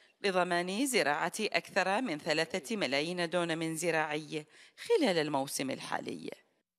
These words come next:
ويوفر الري بأنظمة التنقيط والطرق الحديثة أكثر من خمسين بالمئة من إجمالي كمية المياه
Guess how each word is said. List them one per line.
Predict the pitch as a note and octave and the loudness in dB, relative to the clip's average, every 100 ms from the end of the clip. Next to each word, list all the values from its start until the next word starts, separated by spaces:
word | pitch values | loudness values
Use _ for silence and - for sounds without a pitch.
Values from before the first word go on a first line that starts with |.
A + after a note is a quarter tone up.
| _ - - - - - - - - - - - | _ -20 -20 -18 -16 -12 -12 -12 -12 -12 -12 -2
ويوفر | A#3 C4 F#4 A#4 - F4+ A3 | 0 0 -2 -4 -4 -2 -2
الري | G3 A#3 D#4 | 0 0 0
بأنظمة | B3 E3 F#3 G3+ A3 G#3 | -2 -2 -2 -4 -6 -8
التنقيط | A3 - A#3 - G4 G#3 - | -8 -4 -4 -4 -4 -4 -4
والطرق | G2+ E3+ G#3 G3+ - | -4 -2 -4 -4 -4
الحديثة | F3 - G#3+ F3 C#3 D3 - - - - - | -4 -2 -6 -6 -6 -6 -8 -16 -20 -8 -6
أكثر | - - B3 F#4+ | -2 2 2 2
من | B3+ E4 | -2 -4
خمسين | G3+ F#3+ - E4+ G3 | -6 -4 -2 2 2
بالمئة | F3+ F#3+ G#3+ - B3+ | 2 -4 -4 0 0
من | D#4 A3+ - | 0 -6 -6
إجمالي | F3 F3+ E3+ F3+ G3+ D3+ | -6 0 0 0 -4 -4
كمية | E3 E3+ F#3+ F#3 E3+ | -4 -4 0 0 0
المياه | E3+ D3+ D3 D#3+ A3 | -4 -10 -4 0 0